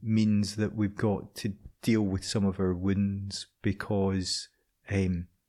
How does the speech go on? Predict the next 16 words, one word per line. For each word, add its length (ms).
our 140
wounds 480
can 260
stop 720
us 400
from 380
opening 440
ourselves 540
up 340
to 160
experiencing 960
God's 420
embrace 680
and 160
experiencing 720
his, 480